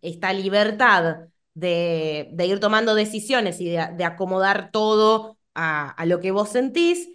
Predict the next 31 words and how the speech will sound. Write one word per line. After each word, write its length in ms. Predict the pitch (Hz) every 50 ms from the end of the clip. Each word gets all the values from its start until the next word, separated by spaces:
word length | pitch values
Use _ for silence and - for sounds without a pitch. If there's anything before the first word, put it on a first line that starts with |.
| _ _ _ _ _
te 120 | - 208 202
da 180 | 202 208 208
también 520 | 208 208 202 208 214 220 220 226 226 220 -
la 220 | 185 185 180 175 175
variedad 680 | 180 180 180 190 196 196 196 202 208 208 226 233 240 - -
en 200 | 196 185 185 180
términos 400 | 202 202 214 214 208 190 190 196
de 160 | 185 185 185
que 200 | 175 185 185 180 -
un 200 | 214 202 208 202
día 360 | 214 226 233 233 240 240 202
estás, 520 | 190 180 - - 196 196 202 196 196 - -
eh, 280 | - 190 180 175 170 165
sentada 420 | 170 185 170 170 175 196 202 208
escribiendo 500 | 202 202 - 190 190 196 196 202 208 202
con 160 | 202 208 208 220
alguien, 420 | 233 247 254 269 277 285 277 -
otro 240 | - 202 190 190 196
día 120 | 196 202 202
estás 200 | 202 220 196 190
enseñando 540 | 185 190 - 202 202 214 220 240 262 262
y 80 | 262 208
otro 180 | 196 196 190 190
día 100 | 202 196
estás 200 | 202 202 190 190
en 100 | 190 190
una 480 | 196 196 185 185 185 175 165 170 - - - - _ _
presentación 580 | - 196 202 170 196 196 196 190 - 240 220 233
de 60 | 220
un 80 | 220 233
libro. 580 | 262 285 294 262 262 254 269 320 349 339 -